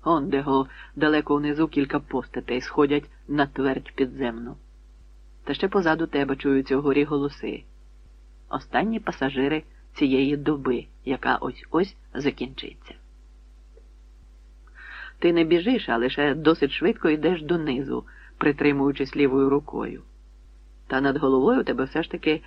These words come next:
вмикається і лунає записане на плівку попередження про те, що бігти сходами ескалатора заборонено, бо це може спричинити травмування себе або інших пасажирів, яких, щоправда,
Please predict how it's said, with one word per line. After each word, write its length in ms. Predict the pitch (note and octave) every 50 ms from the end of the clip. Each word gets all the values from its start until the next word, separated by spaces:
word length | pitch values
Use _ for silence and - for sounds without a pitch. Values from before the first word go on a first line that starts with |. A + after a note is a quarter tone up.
| - - -
вмикається 800 | - D#3+ D3+ D3 D3 C#3 C#3 - D3+ F#3 A3+ A#3 G3+ - -
і 100 | C#3+ C3+
лунає 580 | C3+ C3+ C#3 C3+ C3 C3+ C3+ C#3+ D#3 F#3 E3+ - - - - -
записане 580 | C3 D3 D3 C#3+ C#3 D3 D3 - D#3 D3 C#3 C3+
на 100 | C3+ C3
плівку 360 | - - F#3+ G3 F#3+ - -
попередження 720 | - D#3+ - - E3+ D#3+ D3 C#3+ C#3+ C#3 C#3 C3 C3 C3
про 160 | C3 - C3+
те, 180 | C3 - D3 D3
що 240 | - - - C3+ C3+ - - - - - -
бігти 560 | - C3 B2+ C#3 D#3 D#3+ D3+ D3+ - - -
сходами 540 | C#3 - - - C#3+ C#3+ C#3+ C#3 C#3 C#3 C#3
ескалатора 680 | C#3 - - - C#3 C3+ C3 D3 E3 - - - C4+
заборонено, 880 | A3 D#3+ C3+ D#3 F3 G3 A3+ G3+ D3+ D3 C#3 C#3 D3 C#3 C#3+ C#3 C3+ - - - - - - - - - -
бо 140 | - C3+ D3+
це 120 | - E3+
може 240 | D#3+ D#3+ D#3+ D#3+ E3+
спричинити 580 | D#3 - - E3 D3 - D#3 D3 D#3 D3 - D#3
травмування 640 | - D#3 D#3+ D3 D#3 D#3+ D3 D3 C#3+ D#3 D3+ D#3 D3+
себе 380 | - - C#3 C#3+ - C4 C#4+
або 200 | C4+ D#3 D3 C#3+
інших 320 | C3+ E3+ B3 A#3+ - A#3+ -
пасажирів, 640 | - F#3+ - - F3 E3 C3 A#2+ B2+ B2 - C3+ - - - - - - - - - - - - - - - - -
яких, 380 | - - - - - - -
щоправда, 520 | - - - - - - D3+ D#3+ C#3+ C3+